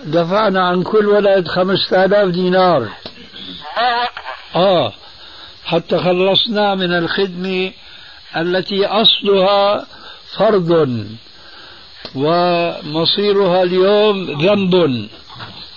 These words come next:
Speaker 2: صحيح.
Speaker 1: آه، فإذا احرص أن تجمع المال حتى تخلص حالك،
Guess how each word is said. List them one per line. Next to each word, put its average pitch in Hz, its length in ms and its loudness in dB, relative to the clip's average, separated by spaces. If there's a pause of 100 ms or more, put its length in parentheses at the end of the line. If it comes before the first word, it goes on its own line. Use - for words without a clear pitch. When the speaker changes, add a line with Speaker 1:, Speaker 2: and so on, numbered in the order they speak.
(120)
Speaker 2:
صحيح. - 400 -12 (320)
Speaker 1:
آه، 147 280 2 (760)
فإذا 202 640 2 (680)
احرص 190 480 2
أن 180 280 0
تجمع 170 600 0 (1040)
المال 185 720 2
حتى 185 360 -2
تخلص 190 580 0
حالك، 185 480 2